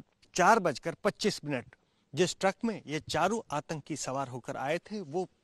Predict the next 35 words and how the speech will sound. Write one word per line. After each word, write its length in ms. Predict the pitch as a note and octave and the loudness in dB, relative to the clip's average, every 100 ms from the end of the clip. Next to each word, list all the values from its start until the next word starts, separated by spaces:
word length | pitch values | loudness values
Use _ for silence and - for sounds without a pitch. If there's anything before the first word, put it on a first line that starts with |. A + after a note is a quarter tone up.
| _ _ F3+ | _ _ 0
इसी 240 | F#3+ C#4+ | 4 6
वक्त 240 | E3 C#3 _ _ _ - | 4 0 _ _ _ -16
जम्मू 460 | A2 F3+ G3 A3+ A3+ | 0 4 6 6 4
के 140 | G#3+ - | 0 -2
इस 220 | F#3+ - - | -6 -8 -6
बजालता 720 | B2+ C3+ D3 F3+ G3 A3+ G3+ - - - - | -2 0 4 4 6 6 6 4 -10 -20 -8
नाके 420 | C3 C3 D3+ - F#3+ | -2 0 0 0 0
के 120 | F#3 | -2
पास 260 | - B2+ | -2 -4
पहुंचा 460 | - D3+ C#3+ G#3+ G#3 - - | -2 -4 0 2 0 -2 -2
और 100 | F3+ | 0
यहीं 460 | C3+ A#2+ D3+ G3 B3+ | 2 4 4 6 4
से 260 | - F3 - - - - - _ _ _ _ - | 4 2 0 -12 -20 -20 -20 _ _ _ _ 8
उस 260 | B3+ - - | 8 8 6
ट्रक 160 | G3 - - | 4 4 0
के 120 | G3+ | 0
कुछ 360 | - F#3 - - - - - - | 2 2 0 -8 -20 -8 -6 0
तस्वीरें 520 | F#3 - F#3 A#3+ C4 | 2 4 6 8 6
जो 120 | G3+ | 4
हैं, 180 | F3+ F#3+ | 0 0
वो 340 | F3+ B2 E3+ A#3+ | -4 0 2 4
सुरक्षा 420 | G3+ F3+ - F3 | 2 -2 0 0
बलों 240 | C#3+ C#3+ | 2 0
के 120 | C#3 | -2
हाथ 180 | C3+ C#3+ - | 0 0 0
लगी 220 | C#3+ C3+ | -2 -2
है, 140 | E3 E3+ | -2 -2
जिससे 320 | C#3 - D3+ | -4 -4 -2
ये 100 | F3+ | 0
साफ 280 | - F3 - | 4 4 2
होता 260 | D#3+ E3+ | 4 4
है 140 | E3+ A#3 - - - | 6 2 -2 -16 -4
कि 80 | G3 - | -4 4
करीब, 320 | F#3+ A3+ G#3+ - - - | 8 8 6 2 -16 -2
अ, 140 | B2 | 4